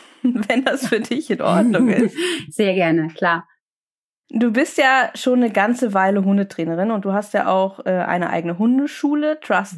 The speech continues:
Speaker 1: the
Speaker 2: Mhm.
Speaker 1: Dog. Äh, du bist ganz aktiv in der digitalen Hundewelt auch unterwegs, so bin ich ja auch auf dich gekommen, ob jetzt auf Social Media oder du hast ja auch deinen eigenen Podcast. Und bei all dem geht's ja gar nicht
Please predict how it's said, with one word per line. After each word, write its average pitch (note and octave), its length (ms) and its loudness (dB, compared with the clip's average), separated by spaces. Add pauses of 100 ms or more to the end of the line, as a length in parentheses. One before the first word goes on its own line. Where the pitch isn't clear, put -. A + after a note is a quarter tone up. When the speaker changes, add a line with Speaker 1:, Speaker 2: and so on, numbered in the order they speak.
Speaker 1:
the F#3+ 60 0
Speaker 2:
Mhm. F3 80 -6
Speaker 1:
Dog. F3+ 420 0 (500)
Äh, G3+ 160 -2
du G#3 80 0
bist A#3+ 220 -2
ganz A#3 260 0
aktiv B3+ 560 0
in A3 80 0
der A3 140 2
digitalen A3 500 0
Hundewelt A3 460 0
auch G#3 100 0
unterwegs, G3+ 580 -2
so A#3 120 -2
bin G#3+ 180 -2
ich B3 120 0
ja G3 120 4
auch G3+ 140 0
auf G#3+ 180 -2
dich A#3+ 200 -4
gekommen, G#3+ 540 -2
ob G3+ 160 -2
jetzt G#3 200 -2
auf G#3+ 100 0
Social B3+ 380 -2
Media B3+ 320 0
oder A#3+ 160 2
du A#3+ 80 2
hast B3+ 160 -2
ja G#3 80 4
auch A3+ 100 2
deinen G#3 200 0
eigenen G#3 360 2
Podcast. G3 800 0 (100)
Und A#3+ 160 0
bei B3 80 4
all G#3+ 160 4
dem C4+ 200 2
geht's B3+ 200 0
ja C4 80 2
gar G3+ 240 0
nicht B3 220 0